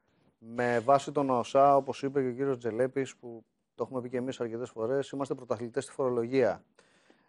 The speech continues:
Με εβδομήντα τοις εκατό σε φόρους και εισφορές να φτάνουνε για τους μικρομεσαίους επιχειρηματίες. Με υποθηκευμένη τη δημόσια περιουσία μας για εκατό χρόνια.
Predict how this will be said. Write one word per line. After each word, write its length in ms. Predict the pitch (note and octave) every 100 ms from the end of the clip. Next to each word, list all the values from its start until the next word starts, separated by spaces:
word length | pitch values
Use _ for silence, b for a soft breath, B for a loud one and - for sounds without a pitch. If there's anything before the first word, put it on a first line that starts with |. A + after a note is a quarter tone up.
| _
Με 580 | - B2 C3 B2 A#2+ A#2
εβδομήντα 560 | A2+ A2+ A#2 B2+ D3+ D#3+
τοις 140 | -
εκατό 600 | C#3 A#2+ A2+ C#3+ D3 D3 C#3
σε 160 | -
φόρους 420 | A#2 C#3 D3 D3+ -
και 120 | C3+
εισφορές 440 | - A#2+ A#2+ D3+
να 120 | C3+
φτάνουνε 540 | A2+ - C#3 C3 C3 C#3+
για 180 | C3+ A#2+
τους 140 | A#2+
μικρομεσαίους 500 | B2 A#2 A#2+ A2 D3+
επιχειρηματίες. 840 | C#3 C3 B2 A#2+ A#2 B2+ G2+ - _ _ _ _ -
Με 100 | C3
υποθηκευμένη 800 | C3+ D3+ C3+ C3+ A#2+ D3 D3+ D3+
τη 100 | C#3
δημόσια 400 | C#3 C#3+ C#3+ D3
περιουσία 500 | C#3 B2 - D3+ C#3+
μας 120 | C#3
για 100 | C3
εκατό 260 | B2 B2+ C#3
χρόνια. 560 | C3+ C3+ A2+ F#2 E2